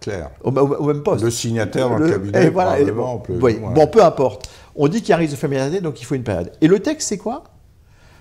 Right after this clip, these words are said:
Speaker 2: C'est quand on n'a pas de joint audit, c'est dix ans plus dix ans,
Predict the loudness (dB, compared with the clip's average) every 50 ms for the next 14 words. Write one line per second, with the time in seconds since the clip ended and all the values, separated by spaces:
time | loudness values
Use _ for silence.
0 | -20 -18 -12 -4 -2 0 0 0 0 -2 0 0 -2 -2 0 -2 0 2 2 2
1 | 2 2 -2 -4 -4 -4 -4 -4 -2 -4 -2 -2 -4 -4 -6 -2 -2 -2 -2 -2
2 | -4 -6 -2 0 0 0 0 -2 -4 -6 -6 -4 -4 -6 -4 -2 -2 -4 -4 -6
3 | -12